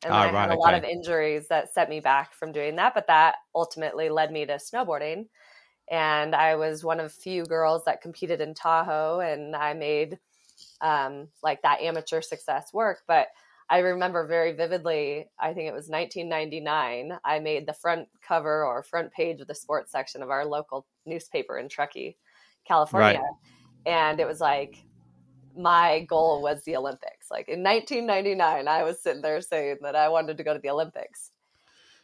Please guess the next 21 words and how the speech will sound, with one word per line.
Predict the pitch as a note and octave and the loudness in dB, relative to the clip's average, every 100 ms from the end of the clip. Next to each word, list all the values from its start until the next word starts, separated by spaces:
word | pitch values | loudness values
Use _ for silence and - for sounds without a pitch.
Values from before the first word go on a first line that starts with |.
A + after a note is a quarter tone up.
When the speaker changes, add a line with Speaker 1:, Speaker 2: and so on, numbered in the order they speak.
| - | 0
Speaker 1:
And | B3+ | 4
it | B3 B3 | 6 6
definitely | B3+ F4 - A#3+ - E3 | 4 4 4 0 2 0
changed | E3+ - G3+ F#3+ C3+ C3 D#3+ - | -2 -2 -2 -2 -4 -10 -10 -2
over | E3 D#3 | -2 -2
time, | D3+ - D#3 C3+ - | -6 -6 -6 -6 -8
right? | - E3 - | -6 -4 2
I | F3+ | 2
wasn't | F#3+ G#3 G#3 E3+ _ - | 4 2 2 -4 _ -10
looking | F3 F#3 F3 D#3+ | -2 -2 -2 -10
to | D#3 | -8
be | E3+ E3+ | -6 -4
an | E3+ | -4
Olympic | E3+ F3 E3 E3 D3+ - - | -4 -6 -2 -2 -2 -4 -20
snowboarder. | - D#3+ D#3+ C#3+ C#3 B2 B2 - _ _ - _ _ - | -16 -10 -8 -4 -4 -4 -6 -10 _ _ -20 _ _ 2
I, | D#3+ D3+ D3 D#3 D#3 D3+ D#3 D3+ - _ _ _ _ _ | 4 6 6 4 2 0 0 -4 -8 _ _ _ _ _
I | - F3 E3 - | 4 4 2 2
just | F3+ F3 - - | 2 2 -10 -8
really | E3 D#3+ D#3 | -2 0 0
believed | D3+ D3+ D#3+ E3 D#3+ D3 D#3+ D#3+ | -2 -4 -2 -2 -2 -4 -6 0
that | C#3+ C#3 C#3 C3+ | 4 4 4 0